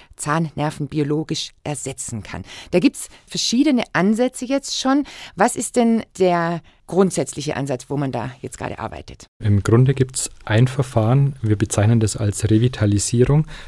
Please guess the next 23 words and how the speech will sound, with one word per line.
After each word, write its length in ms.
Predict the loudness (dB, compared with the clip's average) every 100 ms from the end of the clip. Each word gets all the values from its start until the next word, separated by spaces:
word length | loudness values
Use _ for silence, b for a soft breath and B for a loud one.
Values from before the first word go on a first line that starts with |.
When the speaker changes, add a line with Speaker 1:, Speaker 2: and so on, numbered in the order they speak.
| B
Speaker 2:
das 180 | 0 4
bei 140 | 2
Kindern 320 | 4 6 6 6
und 160 | 6
Jugendlichen 500 | 4 4 2 0 0
empfohlen 540 | 0 -2 0 2 2 2
wird 160 | 0
als 180 | 0 0
Alternative 680 | -2 2 2 2 0 -2 -4
zur 220 | -4 0
Wurzelkanalbehandlung. 1160 | 0 -2 -6 -6 -6 -4 -4 -2 -2 -4 -6 -6 -12 b b -4
Speaker 1:
Und 160 | 0
was 260 | 0 -4 -6
ist 220 | -8 -4
es? 220 | -6 -8 -14 2
Speaker 2:
Bei 100 | 4
der 140 | 6
Revitalisierung 880 | 4 2 0 0 0 4 6 6 6
wird 320 | 4 4 -4 2
der 140 | 4 6
Wurzelkanal 840 | 4 0 -2 2 4 4 2 2
nicht 260 | 2 0 0
versiegelt 720 | -4 -4 0 0 2 0 -4